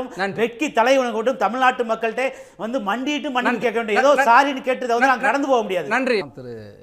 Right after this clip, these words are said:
Speaker 1: நந்தகுமார், அஹ், முதலமைச்சர் எடுத்திருக்க நடவடிக்கை என்பது, அஹ், முதலமைச்சர் வந்து எந்த உண்மையை ஒத்துக்கிட்டு, உண்மை தைரியமான, வெளிப்படையான ஒரு நடவடிக்கை எடுத்திருக்கார், விசாரணைக்கு மேற்கொண்டிருக்கார், இந்த குடும்பத்தை தொடர்பு கொண்டு மன்னிப்பெல்லாம் கேட்டிருக்கார்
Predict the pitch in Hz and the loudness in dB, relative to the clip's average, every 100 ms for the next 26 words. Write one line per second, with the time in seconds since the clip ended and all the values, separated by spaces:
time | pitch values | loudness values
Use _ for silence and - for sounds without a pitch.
0 | 104 107 123 120 107 82 _ _ _ _ | -20 _ -20 -20 -20 -20 _ _ _ _
1 | _ _ 131 135 151 214 285 285 254 202 | _ _ -20 -18 0 2 4 0 0 -2
2 | 190 202 185 156 175 185 175 156 147 160 | -2 -6 -6 -4 -4 -4 -6 -10 -10 -10
3 | 139 120 170 _ _ _ _ 147 143 135 | -8 -10 -12 _ _ _ _ -10 -8 -6
4 | 170 220 220 208 185 185 208 190 165 147 | -4 -4 -4 -4 -4 -4 -2 -2 -2 -2
5 | 165 185 190 175 160 151 143 135 127 120 | -6 0 0 2 0 -2 -4 -6 -8 -12
6 | - _ _ _ _ 170 208 214 190 165 | -16 _ _ _ _ -6 -2 0 0 0
7 | 139 127 143 185 151 127 247 156 175 185 | -2 -8 -10 -10 -10 -10 -10 -10 -8 -4
8 | 160 170 185 170 170 180 180 165 202 196 | 0 0 0 0 -2 -2 -2 -2 -2 -2
9 | 175 180 185 147 139 156 156 139 135 127 | -2 -2 -4 -6 -4 -4 -6 -8 -12 -12
10 | 123 143 147 135 170 160 147 131 131 135 | -12 -8 -8 -6 -4 -4 -6 -12 -14 -14
11 | 139 113 147 151 143 147 151 143 131 135 | -16 -16 -10 -10 -10 -12 -10 -12 -12 -12
12 | 139 139 127 131 147 117 - _ _ 135 | -12 -12 -10 -8 -8 -10 -20 _ _ -12
13 | 156 170 151 151 147 139 123 120 123 | -8 -8 -6 -6 -8 -12 -14 -14 -14